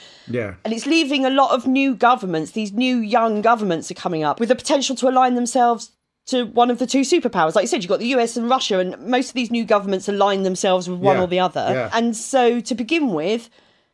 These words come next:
Speaker 2: it seemed Castro didn't particularly want to be a Soviet puppet. Although it was a socialist revolution, they weren't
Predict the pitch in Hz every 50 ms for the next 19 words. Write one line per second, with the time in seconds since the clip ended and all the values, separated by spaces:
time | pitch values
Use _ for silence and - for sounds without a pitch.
0 | _ - 220 - 185 - 262 240 220 208 - 233 254 214 - - 247 220 196 269
1 | 240 240 - - - - - - 311 - - 226 226 226 208 208 208 196 233 233
2 | 226 - - 214 185 220 202 196 190 - 262 233 220 214 175 196 196 - - -
3 | - 240 226 - 180 165 180 - 190 220 220 269 269 262 240 175 220 185 220 208
4 | 208 - - 247 233 - - 220 208 185 - - 208 202 180 190 202 226 233 -
5 | - - 160 151 170 180 202 185 220 220 214 202 202 165